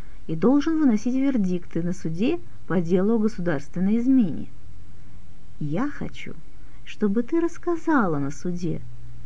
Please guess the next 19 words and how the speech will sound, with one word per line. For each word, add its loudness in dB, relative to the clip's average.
что -2
ты 0
видела, 2
только -2
без 2
истории -2
о -6
дротике. -4
Пусть 2
все 0
выглядит 0
так, -2
как -2
будто -2
он -2
и -2
убил 2
Ньелли. -2
«Нет!» 4